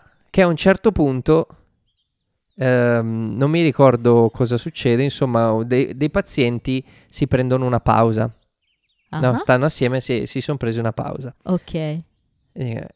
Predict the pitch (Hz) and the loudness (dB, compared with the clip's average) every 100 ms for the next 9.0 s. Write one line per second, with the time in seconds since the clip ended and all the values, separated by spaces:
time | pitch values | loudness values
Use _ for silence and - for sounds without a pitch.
0 | _ 143 123 117 117 117 113 - - - | _ -6 -4 -4 -6 -8 -10 -14 -16 -10
1 | 165 170 117 131 139 165 160 151 120 117 | -6 -2 0 0 2 2 2 2 2 2
2 | 113 117 127 120 120 - 131 127 - 120 | 2 0 0 2 0 0 0 -2 -4 -8
3 | 110 117 117 120 - 113 117 - 117 117 | -4 0 2 2 0 0 0 0 -4 -2
4 | 120 120 117 120 190 302 349 - - _ | 0 0 0 4 6 8 8 6 2 _
5 | - - - - - - 277 - - - | -8 -4 -4 -6 -10 -4 0 0 -2 -20
6 | - - 640 679 - 640 659 719 605 622 | -12 2 4 4 0 2 4 2 0 2
7 | 659 622 605 571 571 - 880 622 - 359 | 2 2 2 0 -2 -8 -8 -8 -8 -2
8 | 427 415 392 392 415 453 - - - | 0 2 4 2 0 -4 0 2 2